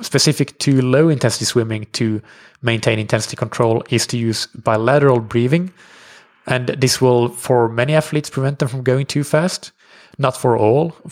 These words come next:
because some athletes are actually more comfortable with bilateral breathing than anything else.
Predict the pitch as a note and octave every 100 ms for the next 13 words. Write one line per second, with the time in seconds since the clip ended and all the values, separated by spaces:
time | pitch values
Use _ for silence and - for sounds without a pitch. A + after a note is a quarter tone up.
0 | - B2 A#2 - B2 B2 A2+ - - A#2
1 | A2 A#2+ A2 A2 A2 A#2 G#2 A#2 G#2+ A2
2 | G#2+ A#2+ A2+ A2 A2 G#2+ A2+ A2+ A2+ A2+
3 | A2+ A2+ A#2 A#2 D#3+ -